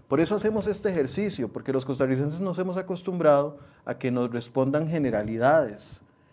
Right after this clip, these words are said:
generalidades que siempre o se queda bien con todo el mundo o no se queda bien con nadie.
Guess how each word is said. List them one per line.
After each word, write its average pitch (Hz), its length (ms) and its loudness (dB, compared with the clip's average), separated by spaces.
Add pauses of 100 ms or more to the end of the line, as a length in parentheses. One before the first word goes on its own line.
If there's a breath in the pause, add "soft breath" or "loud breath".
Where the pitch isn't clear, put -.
(160)
generalidades 131 880 2
que 131 100 -4
siempre 147 380 -2 (100)
o 117 100 -4
se 113 120 -12
queda 147 200 6
bien 185 300 2
con 117 300 -8
todo 156 140 4
el 160 80 2
mundo 196 360 -2
o 117 180 -6
no 110 120 -8
se 127 120 -10
queda 127 160 0
bien 131 200 -2
con 120 180 -6
nadie. 123 380 -2